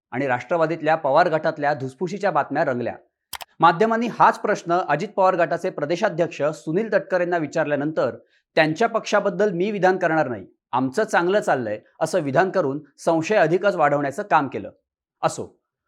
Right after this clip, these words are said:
पण खरंच असं आहे का? राष्ट्रवादीच्या शरद पवार गटात अजून एक बंड होणार आहे का? राष्ट्रवादीच्या शरद पवार गटात आजही दोन गट तयार झालेत का? आणि झाले असतीलच तर अजून एक फूट अटळ आहे का? पाहूयात या व्हिडिओमधून. नमस्कार, मी शार्दूल आणि तुम्ही बघताय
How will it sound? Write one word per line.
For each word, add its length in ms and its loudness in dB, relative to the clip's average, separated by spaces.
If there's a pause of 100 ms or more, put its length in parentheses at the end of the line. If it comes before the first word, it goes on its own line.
(160)
पण 180 4
खरंच 240 6
असं 140 0
आहे 180 4
का? 140 -8 (540)
राष्ट्रवादीच्या 640 2
शरद 260 0
पवार 240 2
गटात 380 2
अजून 240 -4
एक 200 0
बंड 180 2
होणार 300 4
आहे 80 0
का? 160 -10 (500)
राष्ट्रवादीच्या 720 4
शरद 260 2
पवार 280 4
गटात 400 2
आजही 340 2
दोन 280 0
गट 140 4 (100)
तयार 220 6
झालेत 240 2 (100)
का? 80 -6 (380)
आणि 140 -6
झाले 280 -2
असतीलच 580 0 (220)
तर 100 4
अजून 280 0
एक 220 0
फूट 240 -4
अटळ 240 6
आहे 140 4
का? 160 -8 (380)
पाहूयात 380 4
या 100 0
व्हिडिओमधून. 480 -2 (400)
नमस्कार, 380 4
मी 100 -2
शार्दूल 460 2 (200)
आणि 120 -2
तुम्ही 260 0
बघताय 440 -2